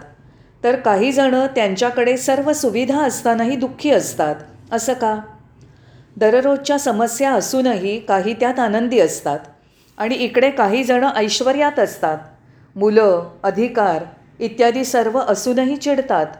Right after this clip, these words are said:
दुःखी असतात. असं का? सदा आनंदी किंवा सदा दुःखी असण्याचं कारण काय? माझ्यासमोर हा प्रश्न ठेवला गेलाय.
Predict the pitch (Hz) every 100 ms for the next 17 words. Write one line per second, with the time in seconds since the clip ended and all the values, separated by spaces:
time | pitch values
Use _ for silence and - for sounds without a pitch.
0 | - 165 196 - 254 254 - - 165 156
1 | - - - 220 220 262 233 226 - _
2 | _ _ _ _ - - 196 214 254 240
3 | 220 262 240 156 147 - - _ _ 233
4 | 233 277 277 226 233 254 220 220 - 269
5 | 262 - 233 233 294 294 202 185 247 262
6 | 143 113 - _ - - - - - 202
7 | 180 233 233 240 233 254 214 233 247 196
8 | - 220 220 165 156 160 143 135 131